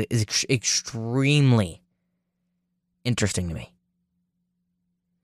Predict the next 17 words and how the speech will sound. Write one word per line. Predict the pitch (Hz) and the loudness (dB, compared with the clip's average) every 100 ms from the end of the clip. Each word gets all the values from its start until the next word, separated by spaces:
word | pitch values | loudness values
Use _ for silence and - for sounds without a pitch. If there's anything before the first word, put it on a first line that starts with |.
| _ _ _ _ _ _ _ _ _ _ _ - | _ _ _ _ _ _ _ _ _ _ _ 2
I | |
mean, | 151 160 | 6 8
I | 160 | 6
don't, | 190 | 6
I | 156 | 6
don't | 180 196 | 6 4
think | - 160 151 | 4 2 6
we've | 139 113 | 4 4
seen | - 147 147 110 143 - _ _ _ _ _ _ _ _ _ _ _ _ _ _ - | 2 4 6 6 2 0 _ _ _ _ _ _ _ _ _ _ _ _ _ _ -10
someone, | - 151 143 135 | 0 2 4 4
like, | 131 120 - - _ _ _ _ - | 4 2 -2 -20 _ _ _ _ -4
with | 139 | 0
the | 147 | 4
importance | 139 120 - 170 156 139 123 | 2 2 0 0 4 2 2
in | 131 | 2
the | 123 | 2
party | - 123 139 110 107 | 4 4 4 4 2